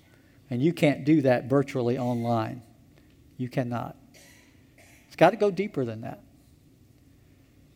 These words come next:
And part of the way it goes deeper is you don't just watch a service on the internet, and you don't just attend a service, even live. You go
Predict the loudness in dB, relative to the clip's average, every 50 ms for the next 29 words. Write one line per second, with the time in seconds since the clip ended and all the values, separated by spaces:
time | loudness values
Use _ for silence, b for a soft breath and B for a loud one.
0 | _ _ _ _ _ _ _ _ _ _ _ _ b b b b b b b b
1 | b b b 4 8 8 8 8 6 0 2 6 6 6 8 8 8 10 10 10
2 | 8 8 6 6 6 6 2 -2 -2 -2 -2 0 0 0 2 4 6 6 6 6
3 | 4 0 4 6 6 6 6 4 -2 0 2 4 6 6 4 2 -4 -14 -14 -8
4 | 0 4 6 6 6 6 2 -6 -4 0 2 2 2 2 0 -2 -2 -2 -2 0
5 | 0 2 0 2 0 0 0 0 0 0 0 0 0 0 2 2 6 8 8 8
6 | 8 6 2 0 0 0 0 -6 -4 -2 -2 -2 0 0 -2 -4 -2 -2 0 0
7 | 2 2 0 0 0 0 0 2 2 0 0 0 0 0 0 0 0 0 0 0
8 | 0 -2 0 2 8 10 10 12 12 10 8 6 B